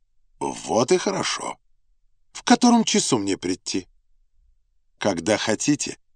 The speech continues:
сказал Томас Хадсон. "А к ленчу меня пригласят?" "Безусловно".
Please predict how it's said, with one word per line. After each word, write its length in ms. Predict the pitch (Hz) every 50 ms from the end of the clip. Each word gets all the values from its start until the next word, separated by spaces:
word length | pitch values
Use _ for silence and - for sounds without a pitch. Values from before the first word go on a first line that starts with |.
| _ _ _ _
сказал 480 | - - - - 117 90 73 110 117 117
Томас 360 | - - 104 85 82 82 -
Хадсон. 540 | - - 76 67 - - - - 65 62 - _ _ _ _ _ _ _ _ _ _ _ _ _ _ _ _ _ _ _
"А 120 | 170 185
к 120 | - - -
ленчу 440 | 196 175 151 135 127 127 - -
меня 260 | 147 151 156 160 156 151
пригласят?" 640 | - 160 160 147 165 180 180 - - 240 240 - _ _ _ _ _ _ _ _ _ _ _ _ _ _ _
"Безусловно". 960 | - 78 90 90 73 71 73 - - - 62 65 69 80 92 107 135 151 139